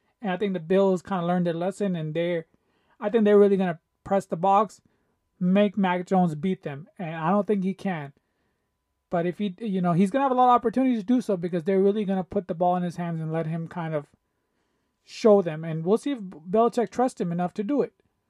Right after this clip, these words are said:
I don't know if that's the case. But, and I guess switching over to the, the Bills side, and how did the Bills win this game? First of all, Josh Allen. Josh Allen has to be good Josh Allen because Josh Allen is super randomly inconsistent where he has amazing games,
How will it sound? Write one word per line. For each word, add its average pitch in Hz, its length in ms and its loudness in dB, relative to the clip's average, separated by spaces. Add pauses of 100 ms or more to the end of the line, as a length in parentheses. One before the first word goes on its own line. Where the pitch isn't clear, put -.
(580)
I 202 80 0
don't 233 160 2
know 233 80 4
if 202 80 -2
that's 214 180 -2
the 208 80 -12
case. 185 320 -8 (480)
But, 208 260 -2 (640)
and 190 400 -6
I 190 120 -4
guess 226 140 -2
switching 240 300 -2
over 220 160 4
to 226 140 -2
the, 190 240 2
the 180 100 -4
Bills 220 260 4
side, 175 180 0
and 175 100 0
how 226 100 4
did 214 60 -2
the 240 60 -4
Bills 247 220 4
win 254 160 0
this 254 120 0
game? 262 300 -2 (920)
First 196 200 2
of 208 60 2
all, 196 260 6 (720)
Josh 190 240 2
Allen. 160 280 -4 (640)
Josh 196 220 0
Allen 226 160 4
has 220 120 2
to - 40 -8
be 190 100 -2
good 170 280 6
Josh 151 280 -4
Allen 151 300 -14
because 170 300 -6
Josh 196 380 0
Allen 208 340 2
is 160 140 -8
super 220 400 0
randomly 208 520 2
inconsistent 233 800 -2
where 196 180 -4
he 202 200 -4
has 190 240 -6
amazing 240 480 -2
games, 247 400 -2